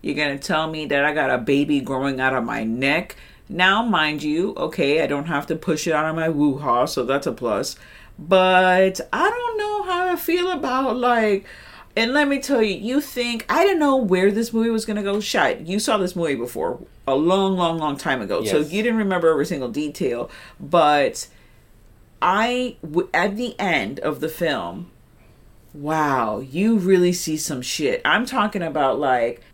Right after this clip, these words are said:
Speaker 1: wow. And I also have to say that it was s-, very slow paced. It, it felt, like, very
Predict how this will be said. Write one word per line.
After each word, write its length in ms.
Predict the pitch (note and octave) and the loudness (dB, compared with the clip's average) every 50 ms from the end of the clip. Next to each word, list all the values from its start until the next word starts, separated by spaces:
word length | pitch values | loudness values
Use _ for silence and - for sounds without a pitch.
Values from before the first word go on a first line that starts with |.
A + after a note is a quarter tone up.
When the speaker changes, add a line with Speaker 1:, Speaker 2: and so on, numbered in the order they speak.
| - - - | -20 -16 -12
Speaker 1:
wow. 640 | B2+ C#3+ C#3 D3 D3+ D3+ C#3 C3 G2 C#2 A#2 - - - - | -8 -4 0 2 4 4 4 4 4 2 -2 -8 -12 -10 -6
And 480 | - A3 A#3+ A#3+ B3 B3+ A#3+ A3+ A3+ - - - - | -4 -2 -2 0 -2 -2 -2 -4 -6 -8 -12 -4 -2
I 160 | - F3 F3+ - | 0 0 0 -2
also 480 | - - F3+ F#3 F#3+ F#3 - E3+ D#3 | 0 2 2 2 2 2 -2 -4 -4
have 260 | D#3 D3+ C3+ C3+ - - | 0 -2 -2 -2 -2 -6
to 100 | - B2+ | -10 -10
say 500 | - - C#3 B2 A#2 A#2 A#2 A#2 C3 - - - _ - _ | -6 -4 -4 -2 -2 -2 -4 -6 -6 -10 -16 -20 _ -20 _
that 560 | - - F#3+ F3+ F3+ F3+ F3+ F3 E3+ - - - - | -10 -4 -2 0 2 2 2 2 0 -2 -4 -4 -4
it 140 | G3+ B3 C4+ | -4 -2 0
was 280 | D#4 F4+ F4 - - - - - | -2 -2 -4 -6 -10 -14 -16 -10
s-, 200 | - - - - | -6 -6 -6 -6
very 480 | - - - A3 G#3+ A3 B3 C4 C4+ | -6 -4 0 2 4 4 4 2 0
slow 640 | C4 - - - - - E3+ E3+ E3 D#3+ E3 E3 D#3+ | -2 -2 -4 -4 -4 -2 2 4 6 6 6 4 2
paced. 680 | - - - D#3+ A#2+ F#2 - - - - - - - - - - - - - - - - | -2 -6 -4 -2 -2 -2 -4 -6 -8 -10 -10 -10 -12 -18 -20 -20 -20 -20 -20 -20 -4 0
It, 240 | G3 A3+ A#3+ B3 - - | 0 0 0 -2 -2 -2
it 180 | F3+ F#3 F3+ | -2 -2 -2
felt, 420 | F3+ - - C4 A#3+ B3+ B3+ - - | -4 -4 0 0 0 0 0 -2 -4
like, 220 | B3+ B3+ B3 A3+ | -4 -4 -4 -4
very 800 | G#3 F3+ F#3+ F#3+ F#3 F#3+ F#3+ F#3+ F#3+ F#3 F#3 F3+ F3 D#3+ - - | -2 0 0 2 2 2 0 0 -2 -2 -2 -2 -2 -4 -4 -8